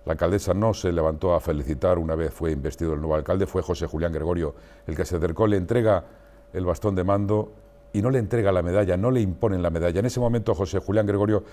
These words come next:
se da cuenta que no tiene la medalla de alcalde, de concejal puesta, y él mismo recoge de la mesa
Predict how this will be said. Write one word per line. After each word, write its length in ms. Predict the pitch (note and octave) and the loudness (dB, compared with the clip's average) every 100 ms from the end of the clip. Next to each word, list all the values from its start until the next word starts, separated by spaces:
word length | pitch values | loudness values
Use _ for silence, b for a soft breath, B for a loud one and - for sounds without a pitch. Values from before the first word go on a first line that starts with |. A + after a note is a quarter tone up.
| B - | B -2
se 120 | A2 | 2
da 80 | A2 | 2
cuenta 280 | B2 A2 | 2 2
que 80 | G2+ | 2
no 100 | B2 | 0
tiene 180 | B2+ A#2 | 0 0
la 120 | G#2+ | 0
medalla 400 | G2+ G#2 A#2 G2+ | 2 2 4 4
de 100 | F#2 | 2
alcalde, 400 | E2+ D#2+ A#2 A2 | 0 2 2 2
de 100 | F2 | 0
concejal 460 | E2+ F2 F#2 G#2+ F2 | -2 -2 0 0 0
puesta, 380 | G#2 - A2+ G#2+ B B | -2 0 -2 -2 B B
y 80 | G2+ | 0
él 100 | B2 | 2
mismo 340 | A#2 B2+ A#2+ G#2 | 2 2 2 2
recoge 460 | F#2 G#2 C3 G#2+ | 2 0 -2 0
de 120 | F2 | 0
la 100 | D#2 | 0
mesa 380 | E2 A2 - A#2 | -2 -4 -4 -6